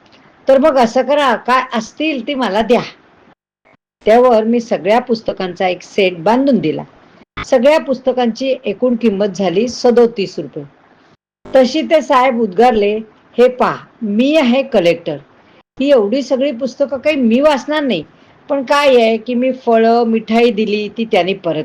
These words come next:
केली, पैसेही परत दिले. बरं, मी इथे जेवलो देखील, मग तुम्हाला खर्च येतो ना, म्हणून ही पुस्तकं घेतली.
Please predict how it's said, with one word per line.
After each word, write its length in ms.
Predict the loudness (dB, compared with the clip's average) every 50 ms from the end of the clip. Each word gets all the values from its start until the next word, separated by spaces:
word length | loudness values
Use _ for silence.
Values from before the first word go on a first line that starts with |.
| -8
केली, 220 | -8 -10 -8 -8 -12 -16 _ _ _ _ _ _ 2
पैसेही 400 | 2 2 2 2 0 0 0 0
परत 280 | 0 0 0 2 2
दिले. 360 | 0 0 -2 -2 -2 -2 -4 -6 -8 -14 _ _ _ _ _ _ 0
बरं, 260 | 2 4 4 4 2 0
मी 160 | 0 0 2
इथे 260 | 2 0 0 0 0 0
जेवलो 500 | 0 2 2 2 2 2 2 2 2 2
देखील, 380 | 2 0 -4 -6 -8 -12 -12 -14 _ _ _ _ _ _ _ -8
मग 120 | -8 -8 -6 -6
तुम्हाला 360 | -6 -6 -4 -2 0 0 0 0 -2 -4
खर्च 280 | -6 -6 -4 -2 2
येतो 460 | 2 4 4 4 2 0 -2 -2 -2
ना, 220 | -2 -4 -4 -4 -6 -8 -12 _ _ _ _ _ -12 -8
म्हणून 520 | -4 0 2 2 4 4 4 2 2 2
ही 120 | 0 -2 -4
पुस्तकं 640 | -4 -4 -6 -6 -4 -2 -2 -2 0 0 0 -2 0
घेतली. 400 | -2 -4 -6 -6 -8 -8 -8